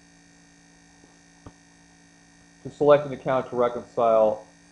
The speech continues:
enter the ending balance, it basically takes me back to where I was.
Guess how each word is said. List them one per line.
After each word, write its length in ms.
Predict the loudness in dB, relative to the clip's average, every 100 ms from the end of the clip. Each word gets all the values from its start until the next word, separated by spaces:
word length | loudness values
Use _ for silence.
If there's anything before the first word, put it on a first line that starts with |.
| _ _ _
enter 200 | -8 -8
the 160 | -6 -8
ending 200 | -8 -8
balance, 420 | -6 -6 -6 -10
it 80 | -6
basically 380 | -6 -6 -8
takes 340 | -6 -8 -8 -12
me 200 | -14 -14 -18 _ -10
back 320 | -4 -4 -4
to 80 | -10
where 180 | -8 -6
I 80 | -6
was. 420 | -6 -6 -8 -10